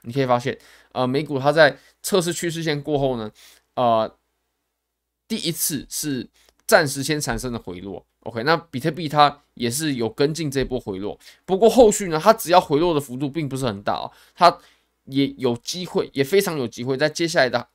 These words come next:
时间当中呢，来突破我们这一条压制着我们整，整轮熊市的，呃，下降趋势线。好，我们再回到比特币吧。比特币的话呢，呃，其实我们就短周期来看，这确实是蛮可怕的，所以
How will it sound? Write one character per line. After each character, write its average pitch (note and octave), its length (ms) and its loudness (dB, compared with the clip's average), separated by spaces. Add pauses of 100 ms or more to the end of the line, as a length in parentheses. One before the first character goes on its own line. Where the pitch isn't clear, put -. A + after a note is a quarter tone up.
(260)
时 C3+ 180 -6
间 D3 160 -2
当 C3 200 0
中 A#2 160 -6
呢， A2 120 -6
来 A2 160 0
突 C#3+ 240 -8
破 E3+ 120 0
我 C3+ 120 2
们 A#2 100 -4
这 C#3+ 100 -4
一 C#3 60 -4
条 G#2+ 240 -4 (300)
压 E3 240 6
制 E3 180 -8
着 C#3 160 0
我 G#2+ 140 -4
们 G2 180 -12 (260)
整， A#2+ 300 -6 (160)
整 A#2+ 220 0
轮 B2 120 -2
熊 B2 240 -4
市 C#3 200 -8
的， G#2+ 240 -4 (340)
呃， A#2 300 -2
下 D#3+ 200 0
降 C#3+ 140 -2
趋 B2+ 160 -8
势 A#2 140 -10
线。 G#2+ 220 -10 (1120)
好， - 140 -4
我 A2 40 0
们 B2 80 -4
再 F#3 80 4
回 D3+ 180 0
到 D3+ 100 6
比 D3 140 -2
特 G#2+ 80 -8
币 B2+ 160 -4
吧。 F#2 140 -6 (640)
比 D3+ 140 -10
特 G3 100 4
币 B3 200 0
的 G#3+ 80 8
话 G3 220 8
呢， D#3+ 200 0 (340)
呃， B2+ 260 4
其 - 140 -8
实 F#3+ 80 -2
我 A3 140 4
们 D3 100 -4
就 F#3+ 140 4
短 B2 260 2
周 C#3+ 140 0
期 B2+ 140 -6
来 A2 80 2
看， C3+ 180 0
这 C#3+ 80 -4
确 - 160 -4
实 D#3 60 -2
是 D#3 100 -4
蛮 A#2 180 -4
可 - 140 -12
怕 C#2+ 240 -6
的， C#2 80 -16
所 - 160 2
以 G3 140 4